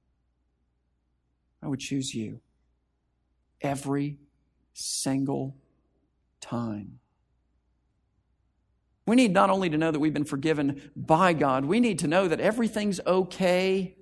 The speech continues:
with God. That when God lines everybody up, you know, his heart is for you.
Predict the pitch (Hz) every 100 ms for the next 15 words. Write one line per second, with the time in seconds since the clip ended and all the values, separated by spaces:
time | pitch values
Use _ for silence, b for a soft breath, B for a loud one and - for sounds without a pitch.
0 | _ _ _ _ _ _ _ _ _ _
1 | - 151 214 254 - - 110 110 107 127
2 | - _ _ _ _ _ _ _ _ _
3 | _ _ _ _ _ _ _ _ _ _
4 | _ _ _ _ _ _ _ _ _ -
5 | 131 143 160 180 156 160 156 151 160 -
6 | 165 156 156 156 135 135 143 156 - _
7 | _ _ _ _ _ _ _ _ _ _
8 | _ _ _ _ _ _ _ _ - 156
9 | - - 175 175 - 185 165 - - 165
10 | 160 160 202 208 160 104 -